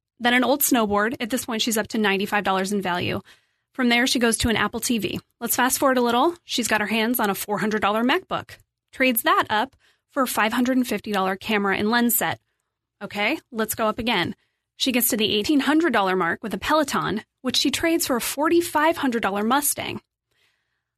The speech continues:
All right, fast forward to now. She's got herself a little cabin worth, uh, a-, around nine thousand five hundred dollars.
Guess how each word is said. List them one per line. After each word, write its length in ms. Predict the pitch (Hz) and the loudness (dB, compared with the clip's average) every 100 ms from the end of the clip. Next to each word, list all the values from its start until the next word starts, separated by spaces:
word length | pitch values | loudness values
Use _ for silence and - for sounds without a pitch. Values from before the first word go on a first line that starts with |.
| - | -6
All 100 | 240 | 0
right, 260 | 220 175 - | 0 -2 -4
fast 300 | - 277 294 | 2 2 2
forward 220 | 349 349 | 2 2
to 100 | 359 | 4
now. 360 | 330 190 170 190 _ - | 4 4 0 -4 _ -4
She's 200 | - 277 | 0 2
got 160 | 311 | 4
herself 260 | 381 381 294 | 2 0 0
a 40 | |
little 220 | 240 294 370 | 0 2 0
cabin 580 | - 311 269 190 247 247 | 0 0 2 -2 -4 -4
worth, 420 | 233 220 220 - - | -2 -2 -4 -10 -8
uh, 340 | 214 208 - | -2 0 0
a-, 200 | 214 - | -2 -2
around 220 | 247 269 254 | 2 2 4
nine 200 | 233 269 | 2 2
thousand 320 | 247 233 220 | 2 2 -2
five 260 | - 208 | 0 -2
hundred 240 | 202 214 214 | -2 -4 -4
dollars. 440 | 185 - - - | -6 -6 -4 -6